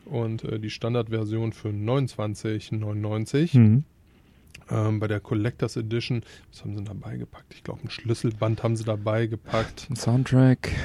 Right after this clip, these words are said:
Speaker 2: Aufkleber, keine Ahnung, so ein bisschen Kleinkram.
Speaker 1: So ein bisschen, wie
Speaker 2: Es
Speaker 1: man's
Speaker 2: gibt
Speaker 1: von
Speaker 2: aber auch
Speaker 1: früher
Speaker 2: noch,
Speaker 1: quasi noch kennt.
Speaker 2: es gibt auch noch so eine Super Deluxe Edition, glaub ich, ähm, die da noch ein bisschen mehr hat. Ja, aber gut, ähm,
Speaker 1: Ja,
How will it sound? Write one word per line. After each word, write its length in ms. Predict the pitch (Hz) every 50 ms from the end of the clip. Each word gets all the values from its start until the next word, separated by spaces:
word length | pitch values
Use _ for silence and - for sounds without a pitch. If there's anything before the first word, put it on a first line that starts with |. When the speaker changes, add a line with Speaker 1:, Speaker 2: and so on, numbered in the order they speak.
| - - - - - - - - - -
Speaker 2:
Aufkleber, 600 | 117 110 - - - 123 117 113 117 113 110 110 110 -
keine 160 | - 101 101
Ahnung, 240 | 98 98 101 104 104
so 260 | 107 107 101 101 101 - - -
ein 60 | -
bisschen 220 | - 120 - 113 104
Kleinkram. 500 | - 107 104 101 - 110 107 104 104 - - _
Speaker 1:
So 100 | - 123
ein 80 | 113 104
bisschen, 360 | 117 - - 123 113 110 110 110
wie 40 | 110
Speaker 2:
Es 60 | 117
Speaker 1:
man's 80 | 113 113
Speaker 2:
gibt 120 | 131 -
Speaker 1:
von 100 | - 156
Speaker 2:
aber 120 | 123 127 117
auch 80 | 117
Speaker 1:
früher 120 | 131 131 123
Speaker 2:
noch, 100 | 117 110
Speaker 1:
quasi 240 | 120 117 113 117 113
noch 160 | 113 104 -
kennt. 320 | - 127 120 120 120 -
Speaker 2:
es 80 | 131 -
gibt 120 | 147 139 147
auch 60 | 143
noch 120 | 139 131 127
so 120 | - 127
eine 120 | 123 120 110
Super 300 | 110 127 127 131 120 110
Deluxe 400 | 107 113 110 117 - - - 87
Edition, 320 | 107 107 101 - 113 107
glaub 220 | 104 104 104 104 107
ich, 180 | 107 - - -
ähm, 420 | 113 110 110 107 110 110 107 110 - -
die 80 | 113
da 80 | 110 107
noch 80 | 107
ein 80 | 107 107
bisschen 200 | 107 - - 104
mehr 160 | 104 104 104 104
hat. 200 | 104 104 - - - _ _ _ _ -
Ja, 260 | 113 110 104 101 101 - - - - - - - - -
aber 160 | - 101 104 101
gut, 200 | 101 98 - - -
ähm, 280 | 107 104 101 107 104 - - - _ _ - - - - - - _
Speaker 1:
Ja, 240 | - 117 107 101 101